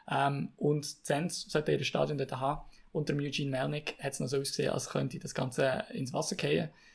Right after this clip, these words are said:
Unterdessen seine zwei Töchter, die Olivia und, äh, jetzt weiss ich grad die zweite Tochter nicht mehr, wie sie heisst,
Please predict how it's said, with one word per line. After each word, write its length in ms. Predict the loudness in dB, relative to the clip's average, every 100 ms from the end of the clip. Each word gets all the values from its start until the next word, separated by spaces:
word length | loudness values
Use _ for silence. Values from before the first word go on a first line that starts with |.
| -20 _ _
Unterdessen 560 | 0 2 4 4 4 2
seine 220 | 2 2
zwei 180 | 2 4
Töchter, 640 | 4 4 4 4 4 0
die 60 | 0
Olivia 560 | 4 4 6 6 6 4
und, 520 | 4 4 4 2 -6 -14 _ -4
äh, 320 | 2 4 2 0 -8 -20 -6 -4
jetzt 120 | -2
weiss 160 | -2 0
ich 60 |
grad 180 | 0 -2
die 60 | 0
zweite 280 | 0 2
Tochter 280 | 4 4 4
nicht 100 | 6
mehr, 100 | 6
wie 60 | 4
sie 120 | 2
heisst, 220 | 0 -2